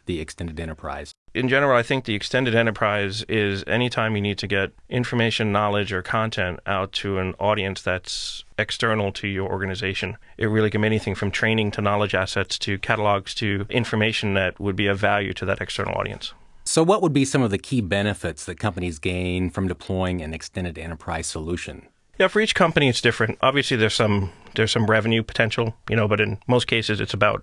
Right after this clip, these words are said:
Speaker 2: brand loyalty, retaining customers, expanding their footprint in a certain market segment. You know, a company can use information and knowledge that they have to get out to an audience. And because that information is getting into the audience and they're learning about things,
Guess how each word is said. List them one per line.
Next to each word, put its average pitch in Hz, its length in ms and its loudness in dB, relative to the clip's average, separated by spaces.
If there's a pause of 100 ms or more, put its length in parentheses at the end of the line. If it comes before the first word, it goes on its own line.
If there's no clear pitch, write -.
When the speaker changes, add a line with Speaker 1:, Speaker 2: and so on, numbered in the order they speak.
(140)
Speaker 2:
brand 107 240 4
loyalty, 107 600 2 (100)
retaining 110 400 2
customers, 107 600 0 (140)
expanding 110 640 2
their 104 140 2
footprint 110 480 0
in 104 100 0
a 98 60 0
certain - 260 0
market 101 300 0
segment. 120 360 -2 (240)
You 131 120 2
know, 113 140 6
a 110 60 2
company 131 420 4
can 110 260 2
use 120 580 2 (140)
information 120 580 2
and 107 100 4
knowledge 110 260 4
that 104 100 -4
they 110 140 4
have 104 340 0 (320)
to - 80 -2
get 113 140 4
out 110 160 4
to 110 140 2
an 101 80 2
audience. 110 680 4
And 110 60 2
because 117 240 0
that 113 120 2
information 110 460 2
is 101 100 0
getting 104 240 2
into 107 200 -2
the 107 100 0
audience 104 360 0
and 104 120 0
they're 107 80 2
learning 110 300 4
about 101 200 2
things, 104 340 -2